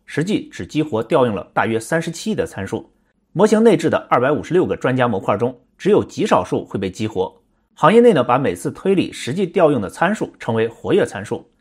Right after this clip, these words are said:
模型的全部参数称为总参数，两者的比值就是稀疏度。DeepSeek V三的稀疏度约为八。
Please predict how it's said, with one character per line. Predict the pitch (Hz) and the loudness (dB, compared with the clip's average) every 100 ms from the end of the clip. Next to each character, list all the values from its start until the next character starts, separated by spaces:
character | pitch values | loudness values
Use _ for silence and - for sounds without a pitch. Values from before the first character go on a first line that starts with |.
| _ | _
模 | - 180 | -2 0
型 | 190 | 2
的 | 214 240 | 2 2
全 | - - 175 | 0 -4 -2
部 | 175 | -2
参 | - 120 | -2 -6
数 | - - | -6 -12
称 | - 113 | -8 -6
为 | |
总 | 117 - - | -6 -8 -6
参 | 135 156 | -4 -2
数， | 147 - _ _ _ | -4 -6 _ _ _
两 | 139 214 | -2 2
者 | 147 | 2
的 | |
比 | 151 107 | 0 -4
值 | - 104 - | -6 -10 -8
就 | 123 92 | -6 -6
是 | 85 | -8
稀 | - 143 | -6 -2
疏 | 156 | 0
度。 | 151 - - _ _ _ - | -2 -4 -12 _ _ _ 0
DeepSeek | 233 254 202 - | 2 4 2 2
V | 160 | 2
三 | 165 165 156 | 2 2 2
的 | 92 | 0
稀 | - | -2
疏 | 131 | -4
度 | 135 139 - | -2 -4 -4
约 | 127 127 | -2 0
为 | 107 | 0
八。 | - 127 - | 2 2 0